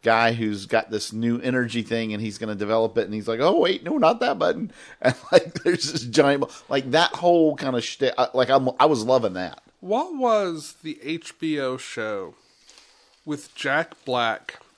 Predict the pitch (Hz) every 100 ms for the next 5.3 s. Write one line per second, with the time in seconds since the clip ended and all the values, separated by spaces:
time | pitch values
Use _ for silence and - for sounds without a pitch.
0 | _ _ - 127 113 - - 165 147 139
1 | - - 123 120 117 - - - 127 117
2 | 113 107 107 104 - - - - - -
3 | - - - - - 139 123 120 117 123
4 | 131 110 110 151 131 120 131 131 120 117
5 | 110 -